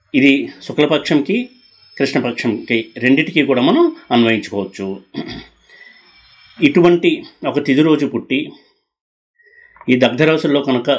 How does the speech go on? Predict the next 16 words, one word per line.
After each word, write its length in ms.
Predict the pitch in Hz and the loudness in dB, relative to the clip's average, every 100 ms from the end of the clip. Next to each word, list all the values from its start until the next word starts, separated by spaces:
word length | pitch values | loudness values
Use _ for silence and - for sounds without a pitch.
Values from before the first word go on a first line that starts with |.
| - | -2
గ్రహాలు 360 | 113 107 147 135 | -2 0 2 2
ఉన్నట్టయితే 480 | 123 113 104 95 143 | 0 0 -2 -2 0
వాటి 300 | 123 127 139 | 0 0 0
యొక్క 160 | 139 131 | -2 -2
మహాదశ 460 | 104 147 175 175 165 | -2 0 0 0 -2
ముఖ్యంగా 380 | 123 151 135 | -2 -2 0
నడుస్తున్నప్పుడు 640 | 131 120 117 131 117 135 113 120 | 0 -2 -4 -4 -4 -4 -6 -6
ఎటువంటి 340 | 110 147 147 147 | -6 -4 -2 -2
ఫలితాలు 400 | 120 117 120 113 | -2 -2 -2 -4
ఉంటాయి 340 | 104 107 107 | -4 -4 -2
అని 120 | 113 104 | -2 -4
మనం 220 | 110 254 294 - _ - | -4 -4 -6 -18 _ -10
analysis 440 | 104 127 131 - 104 | -4 -4 -4 -6 -8
అనేది 240 | 98 190 | -6 -8
చేయాల్సి 420 | 190 101 92 - | -6 -6 -6 -8
ఉంటుంది. 380 | 95 90 95 95 | -12 -10 -10 -10